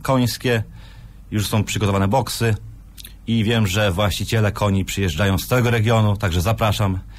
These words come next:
serdecznie na tę, y, uroczystość. A wieczorem, y, wszyscy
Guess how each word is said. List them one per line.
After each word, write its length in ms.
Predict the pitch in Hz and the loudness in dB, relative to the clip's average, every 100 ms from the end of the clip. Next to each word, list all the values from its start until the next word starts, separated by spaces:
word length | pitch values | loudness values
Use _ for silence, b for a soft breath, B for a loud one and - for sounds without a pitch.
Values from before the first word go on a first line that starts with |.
| B | B
serdecznie 640 | - - 80 92 - 95 87 B B | -8 -6 -2 -2 0 -2 -2 B B
na 180 | 87 90 | -2 -2
tę, 280 | - 87 78 B B B B B - | 0 -2 -2 B B B B B -4
y, 140 | 78 | 0
uroczystość. 760 | 104 104 139 139 170 180 - - B B - | 2 2 2 0 0 0 -2 -10 B B -2
A 140 | 131 | 0
wieczorem, 600 | 131 120 156 147 143 139 - B B - 107 | 2 2 4 4 4 2 -4 B B -4 -2
y, 40 | 101 | -2
wszyscy 720 | - 151 147 - 143 131 123 | 0 0 0 -4 0 2 0